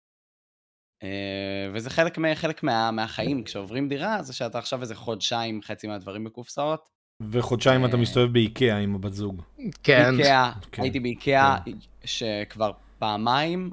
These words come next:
Speaker 1: אה, במעבר הזה, קניתי ארון חדש, אה, לאוסף הזלדה שלי,
Speaker 2: מש-,
Speaker 1: ש-
Speaker 2: אה, אוקיי,
Speaker 1: אני,
Speaker 2: זה
Speaker 1: אני
Speaker 2: בשבילך
Speaker 1: אפרט
Speaker 2: זה.
Speaker 1: על זה. אה, יש לי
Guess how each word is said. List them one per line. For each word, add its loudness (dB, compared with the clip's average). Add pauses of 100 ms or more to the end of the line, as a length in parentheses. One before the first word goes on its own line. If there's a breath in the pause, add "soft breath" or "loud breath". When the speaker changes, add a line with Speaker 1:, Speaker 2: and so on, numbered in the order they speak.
(720)
Speaker 1:
אה, -4
במעבר -2
הזה, -6
קניתי -6
ארון -4
חדש, -6 (680)
אה, -8
לאוסף -8
הזלדה -4
שלי, -6
Speaker 2:
מש-, -6
Speaker 1:
ש- -8
Speaker 2:
אה, -2 (180)
אוקיי, -8
Speaker 1:
אני, -4
Speaker 2:
זה -6
Speaker 1:
אני -4
Speaker 2:
בשבילך -6
Speaker 1:
אפרט -2
Speaker 2:
זה. -2
Speaker 1:
על -2
זה. -6 (1080 soft breath)
אה, -4
יש -6
לי -2